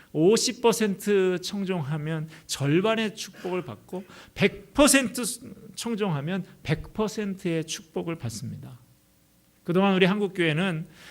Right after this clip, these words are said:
그 하나님의 말씀에 철저히 순종하는 삶을 가르치는 것을 등한히 했습니다. 대신에 그냥 열심히 교회 출석하는 것과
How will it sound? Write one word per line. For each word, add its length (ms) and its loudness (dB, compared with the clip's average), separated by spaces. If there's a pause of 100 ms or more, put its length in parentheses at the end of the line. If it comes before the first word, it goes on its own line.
(140)
그 160 2
하나님의 960 0 (100)
말씀에 840 -6 (160)
철저히 960 -2 (120)
순종하는 960 0
삶을 360 -2
가르치는 500 -6
것을 380 -10
등한히 440 -4
했습니다. 500 -10 (720)
대신에 380 4
그냥 400 0
열심히 720 4
교회 320 10
출석하는 680 0
것과 460 0